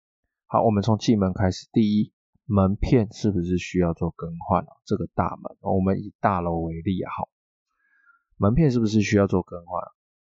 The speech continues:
这门片它的铰链是不是有损坏哦？这些都是要注意的点。再来第二，进去之后，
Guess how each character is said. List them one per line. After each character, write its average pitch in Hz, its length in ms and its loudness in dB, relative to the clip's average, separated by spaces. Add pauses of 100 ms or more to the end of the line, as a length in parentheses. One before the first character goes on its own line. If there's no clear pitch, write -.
(320)
这 156 100 2
门 107 240 2
片 110 320 2
它 120 140 0
的 104 80 2
铰 85 240 -2
链 92 120 0
是 101 140 -6
不 90 60 -4
是 95 120 -6
有 90 120 0
损 - 220 -12
坏 - 340 -2 (260)
哦？ - 240 -14 (160)
这 104 140 -4
些 92 180 -2
都 90 140 -2
是 - 100 -6
要 85 140 -2
注 82 240 -6
意 80 40 -6
的 - 200 -12
点。 - 120 -20 (540)
再 92 160 0
来 87 160 2
第 92 300 2
二， 87 180 2 (640)
进 135 300 0
去 98 340 2
之 92 220 -2
后， 98 320 0